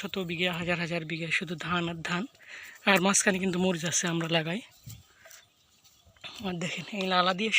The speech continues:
আসলে পানি সেচ হয় ধানের জমিতে, মরিচের জমিতে। আর হাতের ঠ্যাং হবে কারণ মোবাইলগুলো কম দামি, প্রচুর ভিডিও শিখি শিখি হয়, ভিডিওতে ঝাঁকুনি আসে, ঠিক আছে। দেখা যাক এবারে মরিচ তোলার পর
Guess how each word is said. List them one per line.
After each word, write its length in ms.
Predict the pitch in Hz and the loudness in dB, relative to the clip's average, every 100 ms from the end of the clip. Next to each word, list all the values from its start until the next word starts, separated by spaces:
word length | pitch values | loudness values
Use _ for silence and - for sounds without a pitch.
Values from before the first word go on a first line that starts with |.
| 185 | 2
আসলে 200 | 185 180 | 0 0
পানি 120 | 180 185 | 0 0
সেচ 160 | 202 190 | 2 2
হয় 140 | 185 175 | 2 2
ধানের 200 | 180 175 | 0 0
জমিতে, 260 | 180 175 190 | -2 -4 -2
মরিচের 300 | 175 165 175 | -2 -2 -2
জমিতে। 300 | 175 175 220 - - - - - - _ - 208 | -2 -2 -4 -6 -14 -16 -16 -16 -20 _ -4 2
আর 220 | 190 185 185 180 - | 2 2 0 0 0
হাতের 240 | 185 190 - | 0 0 -2
ঠ্যাং 140 | 214 196 175 | 0 2 2
হবে 140 | 175 180 | 0 0
কারণ 160 | 175 180 | 0 2
মোবাইলগুলো 420 | 185 185 180 180 175 | 2 0 0 -4 -6
কম 160 | 208 190 175 | -4 -2 -2
দামি, 260 | 180 196 285 _ _ _ - - - - - | -2 -4 -8 _ _ _ -20 -20 -20 -20 -14
প্রচুর 260 | 226 233 185 | -6 -4 -2
ভিডিও 200 | 175 180 | -2 0
শিখি 280 | 165 196 185 | 0 0 -2
শিখি 260 | - 165 180 | -2 -2 -4
হয়, 140 | 170 226 - - - _ _ _ _ - - - - 180 | -2 -4 -6 -20 -20 _ _ _ _ -20 -20 -20 -16 -8
ভিডিওতে 300 | 170 190 190 | -8 -4 -2
ঝাঁকুনি 320 | 180 180 190 175 | 0 0 -2 -2
আসে, 120 | 151 - | -2 0
ঠিক 100 | 202 | 0
আছে। 220 | 196 - 180 - - - _ - - - - - - - - | 0 -4 -6 -8 -14 -20 _ -20 -18 -16 -16 -16 -20 -18 0
দেখা 200 | 208 226 | 4 6
যাক 200 | 226 208 208 | 8 8 8
এবারে 280 | 214 208 220 196 - - 208 | 8 10 8 6 0 0 4
মরিচ 260 | 208 202 - | 6 6 4
তোলার 240 | 214 208 | 4 4
পর 100 | 214 | 6